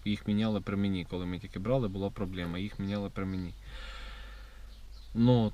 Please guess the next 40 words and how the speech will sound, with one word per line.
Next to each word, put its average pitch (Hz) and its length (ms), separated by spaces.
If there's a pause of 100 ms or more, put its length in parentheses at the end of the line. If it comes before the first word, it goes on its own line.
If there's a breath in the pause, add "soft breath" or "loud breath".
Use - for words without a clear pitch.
там 127 260
с-, - 180
вона 117 200
стоїть 113 300
не 107 120
така, 98 500 (140)
як 101 180
должна 101 480
бути, 98 180
типа, 98 280
рідна, 92 340 (260)
фішкою 98 380
надіватися. 90 500
Там 95 180
просто, 98 520
ну, 113 160
коротше, 113 360
там 110 180
по-другому. 95 600 (1120 loud breath)
Я 104 280
не 104 140
знаю, 101 160
я 98 80
приїхав 104 300
до 101 80
електрика 104 480
одного, 90 400 (140)
нехай 98 260
подивиться, 101 500
бо 90 80
це 98 320
не 98 160
діло. 87 360 (100)
Це, - 120
блін, 95 320 (1120 soft breath)
пару 104 240
днів 117 180
і 104 40
машина 98 400
сідає. 82 540